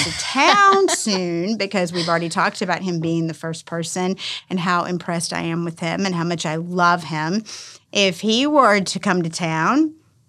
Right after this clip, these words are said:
Speaker 1: I would find a way to get him on the cover of the magazine.
Speaker 2: <laughs>
Speaker 1: Just saying. I will say, probably my proud, I have a couple of proud covers, and one of them is the first year that Rod Brindamore was coach-,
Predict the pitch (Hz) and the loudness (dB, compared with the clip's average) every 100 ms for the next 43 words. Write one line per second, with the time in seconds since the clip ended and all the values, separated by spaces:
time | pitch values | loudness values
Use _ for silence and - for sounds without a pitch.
0 | _ - 190 185 190 180 170 156 156 156 | _ 0 0 2 2 2 2 -2 -4 -4
1 | 156 156 151 147 151 156 147 - - - | -6 -4 -4 -6 -8 -8 -10 -10 -10 -10
2 | 165 - - - - - 269 - 240 - | -10 -10 -4 -4 -4 -8 -10 -10 -16 -14
3 | 208 254 277 294 392 427 403 392 381 - | -6 -2 -2 0 0 2 2 -2 -6 -14
4 | - - _ _ _ 208 202 220 302 415 | -20 -20 _ _ _ -4 0 2 2 0
5 | - 165 147 160 165 185 - 202 185 180 | -2 -2 -2 -4 -6 -8 -10 -6 -4 -2
6 | 175 160 160 - 156 147 - 170 165 170 | -2 -4 -6 -8 -6 -6 -6 -8 -6 -4
7 | 170 165 170 - 175 165 156 156 _ - | -2 -4 -8 -12 -10 -8 -8 -10 _ -14
8 | - 156 151 160 - 151 156 156 160 160 | -6 -2 -2 -4 -8 -10 -8 -8 -8 -8
9 | - - _ _ _ - 165 160 160 170 | -12 -14 _ _ _ -6 -2 -2 -2 -4
10 | 170 160 156 156 - 156 151 156 156 - | -4 -4 -6 -8 -10 -10 -8 -8 -8 -10
11 | 165 - 165 165 - 160 160 185 156 151 | -10 -6 -6 -6 -6 -8 -8 -8 -6 -6
12 | 160 151 156 151 143 151 156 - - 143 | -6 -4 -4 -4 -6 -8 -8 -10 -10 -8
13 | - | -8